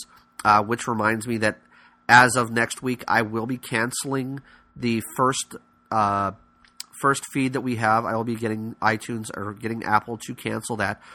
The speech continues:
So if you have not switched over yet, please do so.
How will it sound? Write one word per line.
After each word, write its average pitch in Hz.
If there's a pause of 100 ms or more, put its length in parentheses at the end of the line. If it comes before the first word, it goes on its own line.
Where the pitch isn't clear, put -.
(120)
So -
if 117
you 123
have 113
not 120 (100)
switched -
over 110
yet, 107
please 117
do 104
so. 95